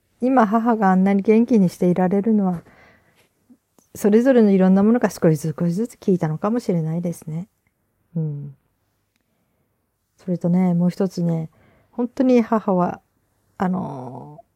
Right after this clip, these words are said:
ラッキーだったと思うんだけど、あの、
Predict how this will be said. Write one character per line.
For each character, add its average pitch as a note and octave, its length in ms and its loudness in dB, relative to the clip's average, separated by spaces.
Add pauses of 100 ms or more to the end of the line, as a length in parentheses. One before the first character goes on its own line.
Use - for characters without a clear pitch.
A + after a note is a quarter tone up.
(1080)
ラ G3+ 120 -2
ッ - 160 -16
キ - 180 -6
ー - 20 -4
だ F3 120 -2
っ E3 100 -8
た E3 140 -8
と F#3 120 -8
思 F#3+ 160 -2
う F#3+ 60 -2
ん F3 60 -2
だ E3+ 100 -8
け F3 100 -10
ど、 G#3+ 360 -4 (1600)
あ D#3 80 -14
の、 D3 140 -14